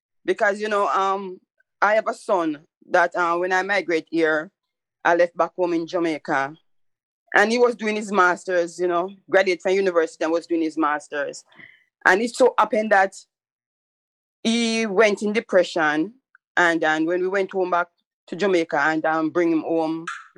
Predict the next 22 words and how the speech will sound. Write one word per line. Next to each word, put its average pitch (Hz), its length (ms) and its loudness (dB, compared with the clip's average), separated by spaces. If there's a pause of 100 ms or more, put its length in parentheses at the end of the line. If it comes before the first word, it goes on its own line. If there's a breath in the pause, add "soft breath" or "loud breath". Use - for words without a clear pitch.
(760)
twen-, 190 280 2 (160)
two 208 180 -4
to-, 196 380 2
um, 175 280 4
twenty 214 280 -2
twenty, 170 640 -2 (3000)
twenty 247 240 0
twenty, 254 340 -4
um, 196 180 2
two 285 200 -2
thousand 240 400 0
nineteen, 165 360 -4
yeah. 160 260 0 (720)
And, 202 340 2
you 208 80 -10
know, 202 320 -6 (720)
he's 262 180 -2
still 285 220 2
at 294 160 2
home. 240 400 2
And, 208 240 0
um, 202 480 -2